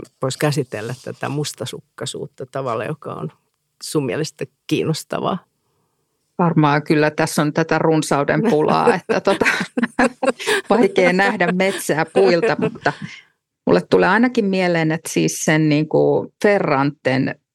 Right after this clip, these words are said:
Speaker 2: siinä Napoli-sarjassa hän kuvaa jotenkin se koko semmonen yhteinen nimittäjä niissä kaikissa kirjoissa on sen päähenkilö ja sit hänen parhaan ystävän välinen niinku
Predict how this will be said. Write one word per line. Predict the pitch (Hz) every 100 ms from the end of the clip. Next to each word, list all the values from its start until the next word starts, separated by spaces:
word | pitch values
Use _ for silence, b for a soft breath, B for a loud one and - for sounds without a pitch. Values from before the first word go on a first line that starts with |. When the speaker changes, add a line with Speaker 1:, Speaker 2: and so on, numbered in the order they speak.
| -
Speaker 2:
siinä | - 135 143
Napoli-sarjassa | 151 151 151 143 143 - 120 - - 156 -
hän | 143 135 147 143
kuvaa | 143 139 131 -
jotenkin | - 147 151 156
se | - 147 - _
koko | 147 147 143
semmonen | 147 131 135 139 143 143 b b b _ _ -
yhteinen | 175 190 - 147 147
nimittäjä | 160 165 156 156 139 135
niissä | 147 151 -
kaikissa | 143 143 156 -
kirjoissa | 151 147 147 - - - -
on | -
sen | - - -
päähenkilö | 151 151 151 143 143 139 131
ja | - 156
sit | 147 -
hänen | 151 143 143
parhaan | 165 156 135 131 127 -
ystävän | 185 175 - - - - 156 B B 127
välinen | 139 135 139 113 - -
niinku | - - 131